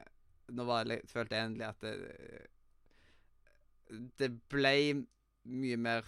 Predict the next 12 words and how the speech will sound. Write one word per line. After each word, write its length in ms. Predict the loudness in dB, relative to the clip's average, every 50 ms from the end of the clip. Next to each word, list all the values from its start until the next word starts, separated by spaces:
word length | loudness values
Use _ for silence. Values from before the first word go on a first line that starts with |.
| -8 -20 _ _ _ _ _ _ -20 -14
friska 540 | -8 -8 -8 -8 -8 -10 -6 -4 -2 0 0
opp, 340 | 0 -2 -4 _ _ -10 -8 -6
og 180 | -4 -2 0 0
det 80 | 2 4
var 200 | 4 4 4 2
mye 300 | 2 0 0 0 0 0 -2 -4 _ _ -2
bedre 800 | 0 0 0 0 -2 -4 -2 -2 0 0 0 0 -2 -2 -4 -4 -8 _ _ _ _ _ -14 -8
åpen 720 | -4 0 0 0 0 -2 _ -6 -4 -2 -2 -2 -2 -2
verden-greier 2000 | 0 0 0 0 0 -2 -4 -4 -4 -4 -4 -4 -4 -6 -6 -6 -6 -8 -8 -12 -14 -20 _ _ _ _ _ _ _ _ _ _ _ -10 -6 -4 -4 -2 -4 -4
enn 80 | -6 -6
det 240 | -6 -6 -6 -8 -10
som, 380 | -10 -8 -8 -8 -8 -10 -12